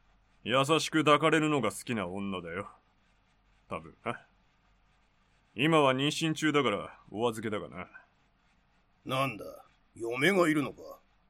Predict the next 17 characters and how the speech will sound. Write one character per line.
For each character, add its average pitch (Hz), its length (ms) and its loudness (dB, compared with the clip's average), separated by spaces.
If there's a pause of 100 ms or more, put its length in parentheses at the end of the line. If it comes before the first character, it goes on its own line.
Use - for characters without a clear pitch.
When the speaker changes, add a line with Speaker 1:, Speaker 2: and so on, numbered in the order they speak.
(840)
Speaker 1:
言 95 140 -6
っ - 20 -16
ち 160 140 0
ゃ 165 40 8
悪 120 320 4
い 147 60 4
か？ 113 320 0 (340)
Speaker 2:
な 131 600 2
あ、 95 60 -10
気 - 220 -8
を 185 120 0
悪 180 180 2
く 135 60 -12
す - 140 -14
る 123 80 -12
な 120 100 -10
よ。 - 260 -14